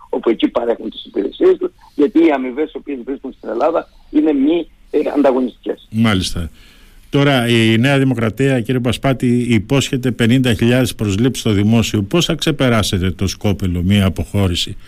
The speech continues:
Speaker 2: με μία πρόσληψη;
Speaker 1: Νομίζω ότι τώρα πια, ε, είμαστε εκτός μνημονίου.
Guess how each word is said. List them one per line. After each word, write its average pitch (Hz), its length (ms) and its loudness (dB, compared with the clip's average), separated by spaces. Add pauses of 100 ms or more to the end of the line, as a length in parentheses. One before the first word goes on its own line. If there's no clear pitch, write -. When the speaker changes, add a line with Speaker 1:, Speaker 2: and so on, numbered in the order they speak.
(320)
Speaker 2:
με 110 160 2
μία 107 260 4
πρόσληψη; 85 600 -2 (1040)
Speaker 1:
Νομίζω 180 500 2
ότι 165 200 2
τώρα 165 260 0
πια, 151 540 0 (300)
ε, 113 340 2 (120)
είμαστε 131 380 -2
εκτός 147 340 0
μνημονίου. 117 640 0